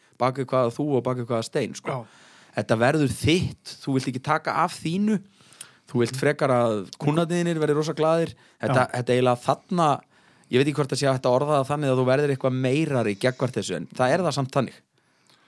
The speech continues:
Speaker 1: Þú eiginlega, sko, þú veist, þarna sleppti ég mínu fyrsta laxi, þarna fór ég að hugsa um það og velta því fyrir mér í alvöru að sleppa fiski, eh, hvort það væri rétt að vera að drepa fiskinn einhvers staðar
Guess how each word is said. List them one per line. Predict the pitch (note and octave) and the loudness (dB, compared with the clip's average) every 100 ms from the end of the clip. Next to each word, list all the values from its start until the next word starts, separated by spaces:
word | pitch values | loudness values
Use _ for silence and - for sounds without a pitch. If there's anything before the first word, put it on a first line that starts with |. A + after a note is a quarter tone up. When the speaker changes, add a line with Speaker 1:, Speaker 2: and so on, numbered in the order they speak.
| _ | _
Speaker 1:
Þú | - A#2+ | 0 2
eiginlega, | C#3 D#3 C3+ B2+ | 4 4 2 2
sko, | - B2+ A#2 A2+ - _ - _ - | 0 2 2 0 -6 _ -20 _ -8
þú | A#2+ | -4
veist, | A#2 | -2
þarna | A2 A2 | -2 -4
sleppti | A2 A#2+ | -4 0
ég | A2 | 0
mínu | G#2+ | 0
fyrsta | G#2+ G#2 | -4 -2
laxi, | G#2 A2 - A2 G#2 - - | -2 -2 -2 -2 -4 -8 -12
þarna | G#2 G2+ | -8 -4
fór | G#2+ | -4
ég | G2+ | -2
að | C3 | -2
hugsa | C#3+ - F3 | -2 -2 -2
um | D3+ | 0
það | D3+ A#2 | 0 0
og | G#2 | 0
velta | A2 - G#2+ | -4 -4 -4
því | |
fyrir | - B2 D#3+ | 0 0 2
mér | C#3+ A2+ | 0 0
í | |
alvöru | C3 E3+ E3+ C#3 | 0 2 2 2
að | G#2 _ _ _ | 0 _ _ _
sleppa | - C#3 D3 | -2 0 2
fiski, | D#3 D3 E3 D#3 - _ _ _ _ - | 0 0 0 0 -2 _ _ _ _ -16
eh, | D2+ D2 E2 - | -12 -10 -10 0
hvort | C3+ C3 | 0 2
það | B2 | 0
væri | A2+ A2 | 2 2
rétt | C3+ C3+ | 0 0
að | C#3 A#2+ | 0 0
vera | A2 | 0
að | |
drepa | B2 D3 - C#3 | 2 2 0 -2
fiskinn | D3+ - D3 | -2 -2 -4
einhvers | D3 C#3+ | -2 0
staðar | D3 | 2